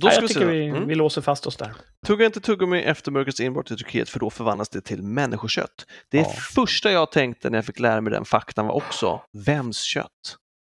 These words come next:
Speaker 2: Så det var sant?
Speaker 1: Det är sant.
Speaker 2: Ja, det är helt galet.
Speaker 1: <laughs> Ja, det vet. Men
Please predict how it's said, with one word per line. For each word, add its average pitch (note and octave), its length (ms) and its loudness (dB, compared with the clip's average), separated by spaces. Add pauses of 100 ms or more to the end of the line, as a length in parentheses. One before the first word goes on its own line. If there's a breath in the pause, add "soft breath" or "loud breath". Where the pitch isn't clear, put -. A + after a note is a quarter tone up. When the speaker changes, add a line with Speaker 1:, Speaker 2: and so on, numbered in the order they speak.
(600)
Speaker 2:
Så F#3 100 -2
det F#3+ 80 4
var F#3 100 0
sant? A3 460 -2
Speaker 1:
Det A2+ 80 0
är A#2 60 2
sant. - 480 0 (260)
Speaker 2:
Ja, - 220 -4
det G2+ 120 -6
är - 220 -8
helt F#2+ 420 -6
galet. - 380 -12
Speaker 1:
<laughs> - 440 8
Ja, - 340 0
det D3+ 60 0
vet. E3 220 -2
Men G3 200 6